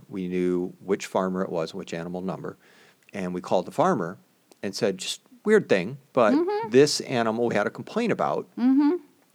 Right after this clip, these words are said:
Speaker 1: I wanna know what you
Speaker 2: Tell me
Speaker 1: think."
Speaker 2: about the animal.
Speaker 1: And he's like, "Oh, that's funny, 'cause, you know, that animal and the, the other one I brought in that day, they, when I, when they're in the waiting area, they pulled off to the side, and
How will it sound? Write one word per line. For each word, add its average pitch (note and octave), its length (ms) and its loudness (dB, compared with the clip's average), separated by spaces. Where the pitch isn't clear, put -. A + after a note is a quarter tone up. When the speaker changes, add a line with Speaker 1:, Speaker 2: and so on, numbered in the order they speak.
Speaker 1:
I - 20 -8
wanna A#2 260 0
know G#2 460 2
what G2+ 240 -4
you G2+ 80 -6
Speaker 2:
Tell G3+ 200 4
me G3+ 80 2
Speaker 1:
think." F#3+ 100 -2
Speaker 2:
about E3 240 -4
the D#3+ 60 -10
animal. D#3 380 -6
Speaker 1:
And C#3+ 80 -6
he's B2 140 -2
like, B2+ 180 -2
"Oh, F#3+ 240 8
that's E3 220 4
funny, D#3 480 4
'cause, - 400 -4
you C#3 60 -6
know, G2 260 -4
that E3+ 240 6
animal E3 480 6
and B2+ 100 2
the, A2+ 120 6
the A#2 120 0
other D#3 140 6
one D#3 120 4
I D3 40 4
brought C#3+ 200 6
in C#3+ 40 2
that C3 140 0
day, A#2+ 140 4
they, C#3 280 4
when C3 160 0
I, A#2+ 80 -2
when B2+ 200 0
they're B2 120 2
in A#2 80 0
the G#2+ 80 0
waiting D3 360 4
area, A2 280 2
they G2 180 2
pulled D3+ 380 2
off C3+ 200 4
to - 100 -2
the A2 60 2
side, A2+ 400 4
and F#2 160 0